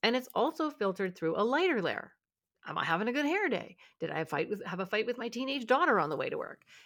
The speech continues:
Did I get my coffee this morning? So there are surface things that can also affect our mood. So the first step is to just be incredibly aware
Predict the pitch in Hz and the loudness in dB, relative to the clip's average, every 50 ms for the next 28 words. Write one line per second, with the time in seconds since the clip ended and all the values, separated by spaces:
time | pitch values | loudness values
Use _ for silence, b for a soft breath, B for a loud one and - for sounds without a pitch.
0 | B B - 190 190 190 190 202 196 190 208 - 226 247 240 - - 247 277 302 | B B -2 0 2 4 4 4 4 2 2 2 2 -2 -2 -2 0 0 0 0
1 | 330 - 233 185 151 110 107 - - 165 156 - 170 151 143 - - - - B | 0 -2 -2 -4 -4 -4 -6 -4 -4 -4 -2 -2 -2 -2 -2 -2 -6 -12 -14 B
2 | B B B - - 202 202 202 190 190 185 - - - - 339 415 415 - 240 | B B B 0 2 4 6 6 6 4 2 0 -4 -2 0 0 0 0 2 0
3 | 196 175 - - 165 147 135 139 - 170 196 202 - 196 190 190 - - 226 - | 0 0 -2 -6 -8 -8 -6 -6 -8 -10 -10 -8 -4 -4 -4 -4 -4 -6 -6 -6
4 | - - 202 247 294 294 - - - - - - - - 185 _ _ - - 180 | -2 0 0 0 0 -2 -4 -6 -8 -6 -6 -8 -10 -12 -14 _ _ -10 -10 -8
5 | - - - - - - - - - _ _ _ _ - 165 165 175 180 175 - | -6 -6 -6 -6 -6 -8 -16 -18 -18 _ _ _ _ -6 -4 -2 -2 -2 -4 -4
6 | - - _ B B B B B B B B B - 220 208 226 226 - - 294 | -8 -14 _ B B B B B B B B B -2 0 0 0 0 -4 -4 -2
7 | 320 427 466 - - - 226 196 185 175 - 190 190 180 - - 196 180 190 190 | 0 0 0 -2 -2 2 4 4 4 4 2 -2 -4 -4 -6 -10 -8 -4 -4 -4
8 | 180 - - - 202 190 180 180 180 - - - - 214 254 269 254 240 226 202 | -4 -6 -8 -4 -2 -2 -2 -2 -4 -8 -8 -4 -4 -2 -2 -2 -4 -2 -2 0
9 | 185 165 160 170 160 147 107 - - - - - - 185 | 0 0 0 0 0 0 -2 -4 -6 -8 -12 -14 -14 -16